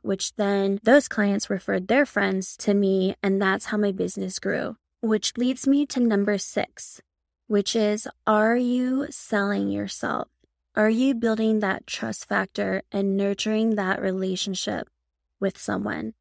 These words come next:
So a lot of times I see beauty professionals, especially hairstylists, only post before and after photos and videos of their work. And even though that's really pretty, it gets boring very quickly.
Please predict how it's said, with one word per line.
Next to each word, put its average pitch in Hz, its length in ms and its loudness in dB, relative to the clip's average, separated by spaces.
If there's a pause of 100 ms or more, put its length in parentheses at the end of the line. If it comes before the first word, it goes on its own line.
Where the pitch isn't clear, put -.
(240)
So - 180 -2
a 220 40 0
lot 220 180 2
of 285 80 4
times 190 560 0
I 202 60 0
see 214 180 -2
beauty 202 320 0
professionals, 202 960 -4
especially 247 880 -2
hairstylists, - 800 -4
only 254 380 4
post 202 600 0
before 196 360 0
and 190 160 -4
after 190 280 -2
photos 247 680 0
and 202 160 -2
videos 214 640 2
of 196 560 0
their 196 300 2
work. 185 360 0
And 247 160 2
even 285 300 6
though 233 240 2
that's 220 300 -2
really 190 220 0
pretty, 247 680 0 (300)
it 208 140 0
gets - 240 0 (100)
boring 208 380 0
very 196 240 -2
quickly. - 600 -6